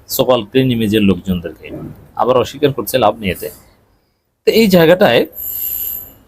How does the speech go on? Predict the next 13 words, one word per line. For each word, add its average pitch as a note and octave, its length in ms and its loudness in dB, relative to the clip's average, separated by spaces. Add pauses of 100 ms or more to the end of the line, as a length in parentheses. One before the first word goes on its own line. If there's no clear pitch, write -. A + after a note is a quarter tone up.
(380)
বিএনপির D3+ 340 2
পক্ষে F3 240 0
কঠিন C3+ 420 2 (880)
আনুষ্ঠানিকভাবে C#3 640 4
আওয়ামী B2+ 220 4
লীগ C3+ 120 2
নিষিদ্ধের B2+ 440 0
দাবিতে A2+ 640 0 (680)
ছাত্রদের A#2 400 2
অবস্থানের A2 460 2
প্রতি G#2+ 140 0
সংহতি G#2 400 2
জানানো। F2+ 340 0